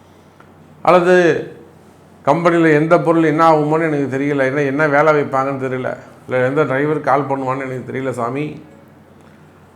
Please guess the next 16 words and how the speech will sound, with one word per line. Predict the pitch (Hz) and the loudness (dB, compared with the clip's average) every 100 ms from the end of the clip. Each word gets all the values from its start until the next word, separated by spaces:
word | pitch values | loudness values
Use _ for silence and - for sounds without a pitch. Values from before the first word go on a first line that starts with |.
| - | -4
அப்போ | 165 | 0
தூங்கி | 151 160 196 202 196 | 0 2 2 4 2
எழுந்தோம்னா | 170 185 185 175 175 202 208 | 4 2 0 -2 2 2 2
அந்த | 147 139 | 0 -2
பயம் | 131 131 175 233 214 | 0 4 4 4 2
இருக்கு, | 165 139 135 104 | -2 -4 -8 -8
இன்னைக்கு | 120 139 135 | -6 -4 -4
என்ன | 135 165 | -4 -4
செலவு | 143 135 151 135 | -4 -2 -2 -2
வரப்போதோ, | 120 120 147 151 | -4 -4 -2 -2
என்ன | 135 143 | -4 -4
கால் | 131 131 139 | 0 0 0
வரப்போதோ, | 127 107 113 135 | -6 -6 -6 -4
என்ன | 151 131 | -6 -6
ஃபோன் | 135 135 139 131 | -10 -8 -8 -6
வரப்போதோன்னு. | 110 107 107 117 - | -6 -8 -8 -10 -14